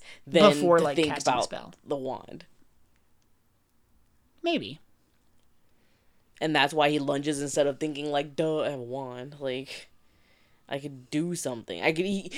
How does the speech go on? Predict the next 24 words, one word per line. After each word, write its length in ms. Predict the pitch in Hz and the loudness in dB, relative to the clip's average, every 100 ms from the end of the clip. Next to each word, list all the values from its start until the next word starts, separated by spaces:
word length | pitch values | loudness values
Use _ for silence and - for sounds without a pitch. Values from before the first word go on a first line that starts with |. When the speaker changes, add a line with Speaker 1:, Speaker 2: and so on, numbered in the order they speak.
| 214 | -10
Speaker 1:
he 140 | - 220 | -4 2
could, 200 | 254 196 | 2 6
like, 300 | 214 190 - | 6 6 0
Expelliarmus 840 | 208 - 220 196 196 196 165 160 - | -2 8 10 12 10 6 2 0 2
and, 200 | 165 160 | 4 6
like, 240 | 156 147 _ - | 4 4 _ -14
shoot 480 | - - - 185 - | -8 -6 -4 -4 0
the 220 | 156 151 _ _ _ - - - - - - _ _ - | 0 0 _ _ _ -20 -20 -20 -20 -20 -20 _ _ 2
Speaker 2:
Yeah, 300 | 220 208 156 - _ - | 6 6 6 -6 _ -12
the 60 | 180 | 2
Speaker 1:
thing 120 | 185 | 4
Speaker 2:
fang 60 | 170 | 6
Speaker 1:
out 40 | |
Speaker 2:
out 60 | 170 | 6
Speaker 1:
of 40 | 156 | 4
Speaker 2:
of 60 | |
his 100 | 156 | -2
hand. 160 | 160 - | -8 -8
Speaker 1:
the 60 | 165 | -2
thing 180 | 170 | 0
out 100 | 170 | 2
of 60 | 156 | 0
his 80 | 147 | -2
hand. 520 | 147 175 139 139 | -4 -4 -4 -6